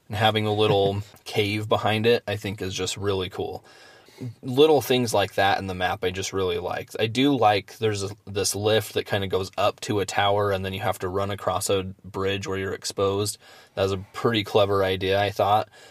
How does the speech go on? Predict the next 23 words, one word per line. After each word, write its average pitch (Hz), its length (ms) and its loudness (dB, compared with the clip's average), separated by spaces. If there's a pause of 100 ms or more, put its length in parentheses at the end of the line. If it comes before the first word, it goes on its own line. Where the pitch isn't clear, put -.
(120)
and 98 360 -4 (280)
works 104 400 0
really 95 240 2
well. - 420 2 (440)
But 110 260 0 (460)
the 131 100 -4
map 127 360 2
is 104 120 2
just - 320 -4
incredibly 92 580 -2
fun. - 400 -10 (180)
It's 110 280 2
entertaining, 101 580 -2
and 101 120 -4
it 101 100 -2
actually 107 380 0
makes 95 420 -2
C - 160 -4
T 90 260 -6
F - 320 -2 (300)
for - 180 -4
the 92 120 -6
p-, - 100 -14